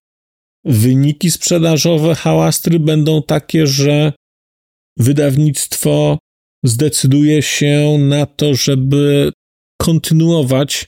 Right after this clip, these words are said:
przygodę, może nie przygodę, ale żeby, żebyśmy mieli szansę poznać inne książki Moniki Helfer z tego uniwersum. Ja państwu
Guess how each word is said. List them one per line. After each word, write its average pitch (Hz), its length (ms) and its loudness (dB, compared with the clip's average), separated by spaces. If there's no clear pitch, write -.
przygodę, 139 800 0
może 147 220 0
nie 143 140 0
przygodę, 151 580 0
ale 139 80 0
żeby, 151 360 0
żebyśmy 165 440 0
mieli 165 260 2
szansę 160 420 -2
poznać 147 600 -2
inne 165 300 2
książki 147 460 -2
Moniki 151 400 0
Helfer 160 420 -2
z - 180 -6
tego 143 380 0
uniwersum. 117 800 0
Ja 220 200 0
państwu 220 760 0